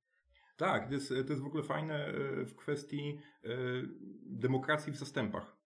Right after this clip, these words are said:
bo są bardzo różne podejścia, e, takiego demokratyzacji zastępu. I mówiąc o demokracji, prawda, mam na myśli w ogóle to, że ludzie się czują, że mogą, e, wypowiadać się,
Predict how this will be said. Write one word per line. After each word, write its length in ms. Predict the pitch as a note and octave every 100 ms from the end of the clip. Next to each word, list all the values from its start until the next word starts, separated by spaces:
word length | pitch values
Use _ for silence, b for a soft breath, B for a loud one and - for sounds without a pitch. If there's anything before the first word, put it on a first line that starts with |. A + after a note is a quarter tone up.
| _ _ -
bo 140 | B2
są 180 | B2 D#3
bardzo 400 | C3+ C#3+ E3+ F#3
różne 280 | F3 F3 F3+
podejścia, 680 | F3 D#3 G#2 G2 D2 G2 - - - - G2 A2 A2 G#2+
e, 20 |
takiego 760 | A2 G#2+ A2 A#2 A#2 A#2 - A2
demokratyzacji 1000 | B2 B2+ C3 B2 - B2 A#2+ B2+ - A2
zastępu. 560 | G#2+ G#2 F#2+ G2+ - -
I 80 | A#2+
mówiąc 280 | B2+ D3 D3+
o 20 |
demokracji, 580 | C#3 C#3+ B2 C#3 D3+ -
prawda, 260 | C#3 C3 C3+
mam 100 | C3+
na 60 |
myśli 200 | C3 D3+
w 80 | B2+
ogóle 600 | B2+ C3+ C#3 B2+ B2+ B2+ -
to, 360 | B2+ D3+ G#3+
że 120 | C#3+
ludzie 240 | C#3+ F3+ F#3+
się 100 | D3
czują, 380 | - F3+ F#3 D#3
że 100 | D#3+
mogą, 640 | D#3 D#3 D#3+ D#3 D3+ -
e, 40 | C3 C#3 D3 D3
wypowiadać 640 | C3+ A#2+ C3+ - D3+ D3+
się, 220 | - F4+